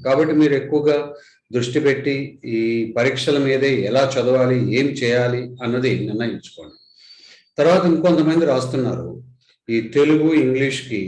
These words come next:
సరైన పుస్తకాలు దొరకటం లేదు, ఒక్కొక్కళ్ళు ఒకటి చెప్తున్నారని. YouTube ఛానల్స్ ఎక్కువైపోయాక ఎవరి YouTube ఛానల్లో వాళ్ళు డబ్బాలు కొట్టుకుంటున్నారు. నిజానికి ఈ పుస్తకంలోంచి వస్తాయని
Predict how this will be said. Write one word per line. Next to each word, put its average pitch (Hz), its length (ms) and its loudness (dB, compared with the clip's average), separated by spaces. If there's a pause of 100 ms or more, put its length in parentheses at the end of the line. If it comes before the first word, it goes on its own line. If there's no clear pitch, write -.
(560)
సరైన 143 360 4 (120)
పుస్తకాలు 135 540 0
దొరకటం 110 340 -2 (120)
లేదు, 104 220 -4 (600)
ఒక్కొక్కళ్ళు 151 520 2
ఒకటి 110 280 0
చెప్తున్నారని. 95 560 -4 (140)
YouTube 156 480 0
ఛానల్స్ 123 440 -2
ఎక్కువైపోయాక 95 760 -4 (840)
ఎవరి 131 320 4 (100)
YouTube 147 420 -2
ఛానల్లో 120 420 0
వాళ్ళు 101 220 -2
డబ్బాలు 107 320 -4
కొట్టుకుంటున్నారు. 87 640 -14 (720)
నిజానికి 147 540 2
ఈ - 100 -2
పుస్తకంలోంచి 127 680 -2
వస్తాయని 110 460 -2